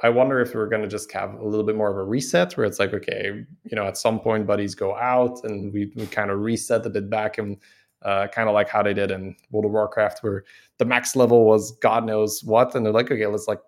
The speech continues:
compress it back to sixty," right? Or it's like, "We're, we're starting again from sixty, and now we're just building up again." So, um, that, that'll be interesting to keep an eye on. But for now, right, I just encourage you to not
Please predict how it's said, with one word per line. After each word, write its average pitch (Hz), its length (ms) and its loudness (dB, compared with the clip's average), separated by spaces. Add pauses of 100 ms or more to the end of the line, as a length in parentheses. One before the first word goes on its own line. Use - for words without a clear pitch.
(380)
compress 120 400 4
it 98 100 0
back 98 280 -2
to 101 80 -8
sixty," 95 560 -6
right? 101 240 0
Or 101 200 -6
it's 101 120 -6
like, 98 160 -4
"We're, 120 200 -4
we're 151 120 0
starting 147 420 6
again 104 240 0
from 92 160 -8
sixty, - 380 -10
and 95 80 -14
now 95 100 -10
we're 98 120 -6
just 104 200 -10
building 98 260 -4
up 95 160 -12
again." 110 220 -14
So, 113 300 -10 (500)
um, 98 720 -4 (140)
that, 139 180 2
that'll 165 180 4
be 127 140 4
interesting 101 540 -4
to 95 340 -2 (400)
keep - 180 -4
an 101 100 0
eye 92 180 -4
on. 95 280 -6 (520)
But 143 280 6 (100)
for 214 220 12
now, 160 540 4
right, 127 220 4
I 120 100 2
just 113 280 -2
encourage 113 460 0
you 110 60 0
to 110 100 -8
not 107 360 0